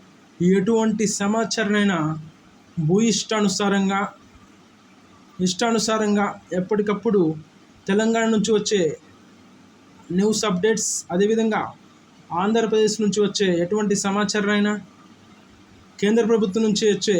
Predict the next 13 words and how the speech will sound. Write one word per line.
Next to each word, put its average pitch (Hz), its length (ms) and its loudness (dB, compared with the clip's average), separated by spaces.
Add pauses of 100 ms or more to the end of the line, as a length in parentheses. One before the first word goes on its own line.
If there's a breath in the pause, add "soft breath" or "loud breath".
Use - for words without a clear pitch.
(140)
ఎటువంటి 202 360 0
సమాచారాన్నైనా 202 720 0 (120)
ఎప్పటికప్పుడు 208 600 0 (920)
తెలుసుకున్న 208 540 0 (200)
నోటిఫికేషన్ 196 680 0
రూపంలో 185 400 2 (480)
మీరు 202 200 2
తెలుసుకోవచ్చు. 208 680 0 (1400)
అయితే 220 320 2 (800)
ఈ, 214 180 0 (1120)
ఈయన 220 320 2
మృతి 202 300 2
పట్ల, 220 300 -4